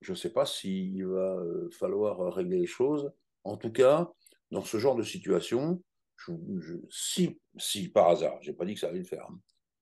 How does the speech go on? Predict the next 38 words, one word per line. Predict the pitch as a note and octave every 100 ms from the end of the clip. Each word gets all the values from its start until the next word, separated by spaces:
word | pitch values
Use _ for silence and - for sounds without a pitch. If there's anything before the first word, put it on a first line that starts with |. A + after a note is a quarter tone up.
| _ _ _ _ _ -
euh, | - - - -
si | - - A2+
par | A#2+ A2+
hasard | G#2+ G#2
ça | -
empire, | F2+ - A#2 C#3+ A#2
je | F2+
voudrais | F#2 -
pas | B2+
être | -
à | F#2
la |
place | F2+ F#2
d'Horner, | F2+ F2+ C3+
parce | -
que | - -
c'est | - F2 - -
pas | G3+
facile | - C#3+ - C#3+
de | A#2
choisir. | - F2 F2+ - - _ _ _ _ _
Le | - G#2+
champion | A#2 G2 A2+ F#2+
d'abord, | E2+ G2 A2+ D#3 - _ _ _ _ _ -
mais | F#2+ A2+ A#2+
l'homme | F#2+ G2 F#2
des | F2
chiffres | - A#2+ - F#2+
de | F2+
l'autre | F2
côté, | - - A2+ D3 - _ _
et | -
on | F#2+
peut | - F2+ -
pas | - G#3
avoir | C3 A2
de | F#2
mésentente | F2 D#2+ E3+ - G#2+ A2